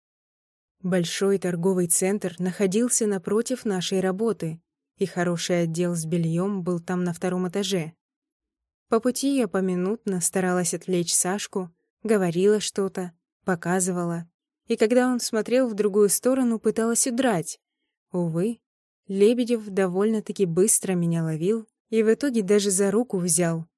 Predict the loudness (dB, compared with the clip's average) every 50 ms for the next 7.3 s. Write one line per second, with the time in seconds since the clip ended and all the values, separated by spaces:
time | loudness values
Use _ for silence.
0 | _ _ _ -12 0 2 2 4 4 2 2 2 2 2 2 2 0 2 0 0
1 | 0 -2 -4 -6 -10 _ _ _ _ _ _ _ _ _ _ _ _ _ _ _
2 | _ _ _ _ _ 0 2 2 2 2 2 2 2 2 0 0 0 0 0 -2
3 | -2 -2 -2 0 0 0 0 -2 -2 -4 -6 -6 -4 -2 -2 -2 0 0 0 0
4 | 0 0 0 0 0 0 0 2 0 2 2 0 -2 0 0 0 0 0 0 -2
5 | -2 -2 -2 -2 0 -2 -2 -2 -2 -2 -2 -2 -4 -6 _ -4 0 0 0 0
6 | 0 -2 -2 -2 -4 -4 -6 -4 -2 -2 -2 -2 -2 0 0 2 2 2 0 0
7 | -2 -4 -4 -8 -12 _